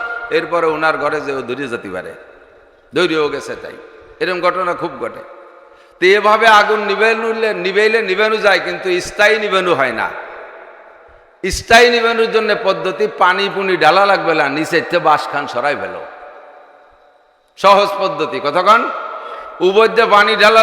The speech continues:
লাগবে না, নিচের থেকে বাঁশ খান সরাই ফেললে, আর এক জায়গা নিয়ে রাখলে সে অনায়াসে চুলোর মধ্যে আগুন থাকবে না, আর অ্যাক্সিডেন্টের ভয়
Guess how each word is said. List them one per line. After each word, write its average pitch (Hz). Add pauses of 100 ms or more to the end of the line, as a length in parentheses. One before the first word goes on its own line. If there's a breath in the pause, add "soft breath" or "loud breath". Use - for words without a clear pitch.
লাগবে 196
না, 175
নিচের 165
থেকে 190
বাঁশ 165 (120)
খান 226 (580)
সরাই 240
ফেললে, 208 (100)
আর 190
এক 180
জায়গা 196
নিয়ে 185
রাখলে 196 (360)
সে 190 (120)
অনায়াসে 190
চুলোর 180
মধ্যে 170
আগুন 160 (100)
থাকবে 160
না, 156
আর 147
অ্যাক্সিডেন্টের 160
ভয় 127